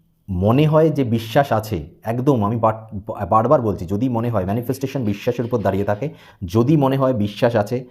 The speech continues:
তাহলে হান্ড্রেড পার্সেন্ট করুন, আপনার লাইফ চেঞ্জ হবে, আপনার লাইফে মিরাকেল ঘটবে, অবশ্যই করুন।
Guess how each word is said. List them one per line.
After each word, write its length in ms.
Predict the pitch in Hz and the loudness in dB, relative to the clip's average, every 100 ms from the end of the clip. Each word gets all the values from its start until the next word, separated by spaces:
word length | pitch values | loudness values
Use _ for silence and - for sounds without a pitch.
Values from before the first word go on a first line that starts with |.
| _ _ | _ _
তাহলে 200 | - 123 | 2 4
হান্ড্রেড 460 | 117 123 135 165 170 | 4 2 4 4 4
পার্সেন্ট 300 | 160 160 147 | 0 0 -4
করুন, 240 | 139 139 | 0 0
আপনার 220 | 127 131 123 | 0 0 0
লাইফ 340 | 95 98 139 139 | 4 4 2 -2
চেঞ্জ 260 | - 120 110 | -4 -2 0
হবে, 180 | 95 92 | 0 0
আপনার 180 | 101 | -2
লাইফে 260 | 101 104 113 | 0 0 -2
মিরাকেল 400 | 95 95 98 95 | 0 0 0 -2
ঘটবে, 300 | 80 71 71 - _ _ _ _ _ _ _ _ _ | -4 -8 -12 -18 _ _ _ _ _ _ _ _ _
অবশ্যই 420 | 101 127 - 127 | 2 2 2 0
করুন। 340 | 87 78 73 | 0 -4 -8